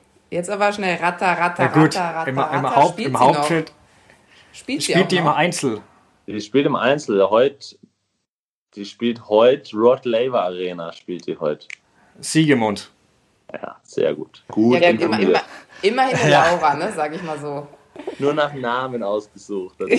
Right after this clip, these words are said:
Speaker 1: Natürlich.
Speaker 3: Nein, wir haben ja auch noch einen Mix vor uns. <laughs>
Speaker 1: Ja, wir haben auch noch einen Mix. Muss man vielleicht erklären.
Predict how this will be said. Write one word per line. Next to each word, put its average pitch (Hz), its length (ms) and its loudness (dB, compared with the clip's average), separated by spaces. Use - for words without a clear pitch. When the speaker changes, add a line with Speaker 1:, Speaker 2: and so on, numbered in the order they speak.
Speaker 1:
Natürlich. 185 380 -6
Speaker 3:
Nein, 196 180 2
wir 151 200 4
haben 123 120 2
ja 139 80 0
auch 160 120 -4
noch 139 140 -2
einen 127 100 -8
Mix 131 260 -4
vor 110 280 0
uns. - 340 -12
<laughs> - 240 -10
Speaker 1:
Ja, 185 340 6
wir 240 120 2
haben 247 80 0
auch 240 60 0
noch 185 120 0
einen 180 80 -4
Mix. 175 200 -6
Muss 226 100 -6
man 240 140 -2
vielleicht 214 240 -2
erklären. 196 480 0